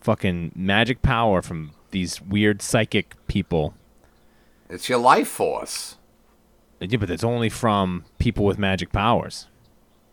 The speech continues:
Speaker 1: They're only eating
Speaker 2: It's only from people with the Shining, right?
Speaker 1: Right. Yeah.
Speaker 2: All right.
Speaker 1: Uh,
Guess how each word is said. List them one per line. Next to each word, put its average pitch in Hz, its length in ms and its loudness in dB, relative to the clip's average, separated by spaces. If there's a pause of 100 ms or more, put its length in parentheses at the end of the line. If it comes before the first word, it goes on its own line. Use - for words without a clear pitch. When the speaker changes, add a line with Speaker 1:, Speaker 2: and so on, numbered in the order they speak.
(1040)
Speaker 1:
They're 110 140 4
only 143 200 4
eating 107 380 0
Speaker 2:
It's 85 120 0
only 127 280 8
from 135 300 6
people 135 340 4
with 127 160 4
the 117 100 0
Shining, 127 520 4
right? 87 340 -2
Speaker 1:
Right. 87 260 2 (300)
Yeah. 85 240 -2 (760)
Speaker 2:
All 82 80 -2
right. 76 260 4 (600)
Speaker 1:
Uh, 80 520 -4